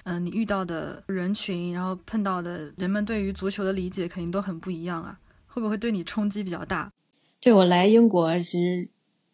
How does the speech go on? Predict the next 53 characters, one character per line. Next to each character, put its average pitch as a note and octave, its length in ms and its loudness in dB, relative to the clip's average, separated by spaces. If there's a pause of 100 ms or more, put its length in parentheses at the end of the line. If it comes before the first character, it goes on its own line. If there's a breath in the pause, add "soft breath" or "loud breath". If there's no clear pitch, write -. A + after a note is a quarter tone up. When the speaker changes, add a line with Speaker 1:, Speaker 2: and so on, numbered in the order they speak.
(380)
Speaker 2:
其 F#3+ 160 2
中 F#3+ 160 4
一 F#3+ 80 4
个 F#3 100 6
重 F#3+ 220 6
要 F3+ 160 8
原 E3 260 2
因 F3 80 0
就 E3+ 120 -2
是 E3 100 -2
想 D#3 380 -4
来 D#3 180 -2
看 F3 260 0
球 - 280 -2
嘛， E3 280 -2
当 E3+ 200 -2
时 D#3+ 240 -2
就 E3+ 140 0
买 E3 260 0
的 D3 60 0
欧 F3 180 4
洲 F3 160 4
杯 F#3 160 4
的 F3+ 100 0
票 E3+ 380 0
啊， - 280 -6 (340 loud breath)
还 D3+ 200 -2
有 D#3 340 0
加 E3 380 4
的 C#3 460 0 (160)
这 D#3+ 140 2
边 D#3 440 0
英 E3 160 0
超 D#3+ 640 0 (640 soft breath)
球 E3 280 2
队 F3 240 6
的 D#3 200 2
那 D#3 180 0
个 - 340 -4
球 D#3+ 280 -2
迷 E3+ 640 -2 (120)
会 F3+ 220 2
员。 D3 400 -2 (640)
结 E3+ 80 2
果 D3+ 160 0
后 F3 160 0
来 E3+ 100 2
因 F3+ 80 6
为 F3+ 100 6
疫 F3+ 200 4
情， D#3 320 0
现 F3+ 160 0
在 D#3 100 -2